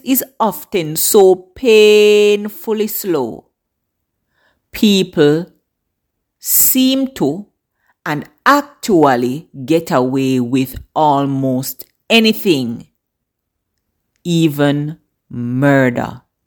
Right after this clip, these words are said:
Because we're always going to follow as humans the path where we have least resistance. So you're not gonna go in a direction and continue in a, in a direction where you know you're gonna find resistance. These criminals have no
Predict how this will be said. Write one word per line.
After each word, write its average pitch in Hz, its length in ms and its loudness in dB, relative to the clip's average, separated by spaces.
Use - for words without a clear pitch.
Because 202 300 4
we're 220 280 2
always 196 540 4
going 196 220 -6
to 240 100 -6
follow 233 320 -2
as 147 240 -4
humans 131 640 -4
the 139 120 -6
path 156 760 0
where 165 160 0
we 180 80 2
have 151 160 0
least 139 340 -2
resistance. 127 580 -6
So - 160 0
you're 214 180 4
not 202 140 2
gonna 220 180 0
go 240 240 4
in 180 140 2
a 160 60 0
direction 170 800 0
and 147 160 -6
continue 170 520 0
in 147 100 0
a, 139 80 2
in 160 140 -4
a 156 80 0
direction 160 720 0
where 156 200 4
you 156 200 2
know 160 320 2
you're 156 200 4
gonna 143 280 -2
find 135 480 0
resistance. 139 840 0
These 170 220 -2
criminals 185 720 0
have 147 260 0
no 190 680 2